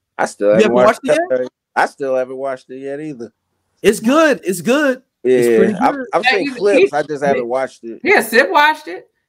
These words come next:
Speaker 3: Um, I do watch a lot of stuff on Paramount Plus, Apple T V. I
Speaker 2: I watched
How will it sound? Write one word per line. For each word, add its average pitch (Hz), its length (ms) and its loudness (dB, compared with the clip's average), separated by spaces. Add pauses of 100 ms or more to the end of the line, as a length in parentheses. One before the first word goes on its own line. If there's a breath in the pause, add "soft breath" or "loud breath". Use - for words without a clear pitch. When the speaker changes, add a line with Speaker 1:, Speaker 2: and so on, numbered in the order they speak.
(140)
Speaker 3:
Um, 190 520 -2
I 196 120 0
do 233 160 -10
watch 240 260 -4
a 220 40 -12
lot 208 200 -2
of 202 60 -12
stuff 196 200 -8
on 185 140 -10
Paramount 190 400 -4
Plus, 190 480 -4
Apple 214 360 -2
T 208 280 -10
V. 190 580 -8 (2000)
I 143 200 0
Speaker 2:
I - 20 -4
watched 151 100 -10